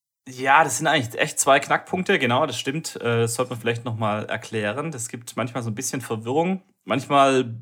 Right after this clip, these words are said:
ma-, gewinnt man ein Match und bekommt abartig viele Punkte und macht einen Riesenschritt.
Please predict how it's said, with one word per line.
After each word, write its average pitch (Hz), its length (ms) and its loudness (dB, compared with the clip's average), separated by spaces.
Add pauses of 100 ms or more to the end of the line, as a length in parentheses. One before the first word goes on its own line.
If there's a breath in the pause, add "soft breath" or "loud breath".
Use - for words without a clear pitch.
(120)
ma-, 127 260 -2
gewinnt 139 320 2
man 135 120 4
ein 117 120 2
Match 135 300 0
und 123 140 -6
bekommt 120 380 -2 (280)
abartig - 480 0
viele 107 220 -8
Punkte 156 260 -4
und 151 60 -2
macht 117 180 -2
einen - 60 -6
Riesenschritt. 120 580 -2